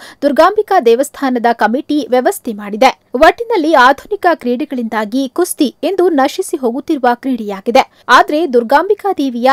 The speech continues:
ಜಾತ್ರೆಯ ಅಂಗವಾಗಿ ಪ್ರತಿ ಎರಡು ವರ್ಷಕ್ಕೊಮ್ಮೆ ನಡೆಯುವ ಕುಸ್ತಿ ಪಂದ್ಯಾವಳಿಗಳು ಮಾತ್ರ ದೇಸಿಯ ಕ್ರೀಡೆ ಕುಸ್ತಿಯನ್ನ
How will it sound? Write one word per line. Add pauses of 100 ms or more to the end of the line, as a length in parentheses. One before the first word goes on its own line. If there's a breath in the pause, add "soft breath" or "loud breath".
ಜಾತ್ರೆಯ
ಅಂಗವಾಗಿ (100)
ಪ್ರತಿ
ಎರಡು
ವರ್ಷಕ್ಕೊಮ್ಮೆ
ನಡೆಯುವ (220)
ಕುಸ್ತಿ
ಪಂದ್ಯಾವಳಿಗಳು
ಮಾತ್ರ (420 loud breath)
ದೇಸಿಯ
ಕ್ರೀಡೆ
ಕುಸ್ತಿಯನ್ನ